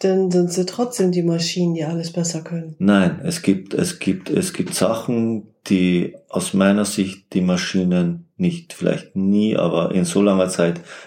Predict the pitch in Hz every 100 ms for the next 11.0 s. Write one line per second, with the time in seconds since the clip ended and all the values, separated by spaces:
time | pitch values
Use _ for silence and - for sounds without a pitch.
0 | - 101 98 - 95 92 85 87 85 90
1 | 90 - - - - _ - 90 82 -
2 | - - 80 85 85 82 80 78 - -
3 | 71 - 71 - - - _ _ _ _
4 | - - - - _ _ _ _ _ _
5 | _ _ _ - - 87 - 92 92 98
6 | - 90 90 90 90 - - - - -
7 | - - - - _ _ _ - 95 90
8 | 98 90 87 90 87 92 85 85 85 101
9 | 101 98 - 92 87 87 90 85 - -
10 | - - 82 80 80 - - - 85 85